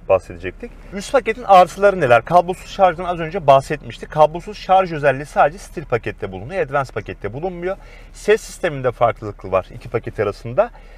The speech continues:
E, H R V modelimizde bakın hemen şuradan da göstereyim. On hoparlörlü premium ses sistemi var. E, Steel pakette, Advance pakette bu altı hoparlöre düşüyor.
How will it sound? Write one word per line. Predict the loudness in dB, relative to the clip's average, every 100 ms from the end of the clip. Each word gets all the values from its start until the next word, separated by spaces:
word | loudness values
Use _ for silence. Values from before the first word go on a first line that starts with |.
| -20 -20 -18 -6
E, | -2 0 2
H | 6 4
R |
V | 4
modelimizde | -6 -4 -4 -6 -6 -4
bakın | -4 -6 -6
hemen | -4 -6
şuradan | -6 -6 -4
da | -4
göstereyim. | -6 -6 -6 -8 -8 -20 -20 -20 -8 2
On | 2
hoparlörlü | 2 4 4 4 0 -2
premium | -4 -4 -4 -6
ses | -4 -4
sistemi | -6 -6 -6 0
var. | 2 2 0 -20 -20 -20 -20 -16
E, | -10 -10
Steel | -8 -8 -2
pakette, | -2 0 -4 -2 -2 -2
Advance | 0 2 2 0
pakette | -6 -6 -6 -6 -8
bu | -4 4
altı | 4 4 -2
hoparlöre | -2 2 2 2 -6 -8
düşüyor. | -12 -4 -4